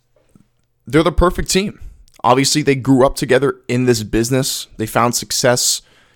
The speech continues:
sort of around the same, well, I mean, pretty much at the same time. Good Will Hunting, obviously. And, you know, Matt Damon, great performance, you know.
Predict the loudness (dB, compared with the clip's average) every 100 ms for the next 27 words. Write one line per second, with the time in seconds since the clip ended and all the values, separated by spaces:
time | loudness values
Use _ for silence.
0 | _ -2 0 4 4 6 6 6 2 0
1 | -4 -2 -2 0 -2 -4 -6 -6 -2 0
2 | 0 -2 -6 -6 -2 0 0 0 -2 -2
3 | -2 -4 -4 -8 -8 -10 -10 -12 -14 _
4 | _ _ _ _ _ _ _ _ _ _
5 | _ _ _ _ _ -2 0 0 -2 -4
6 | -4 -4 -4 0 0 0 -2 -2 -4 -8
7 | -16 _ _ _ _ _ -18 0 2 2
8 | 0 -2 -6 -6 -8 -8 -12 -10 -8 -6
9 | -8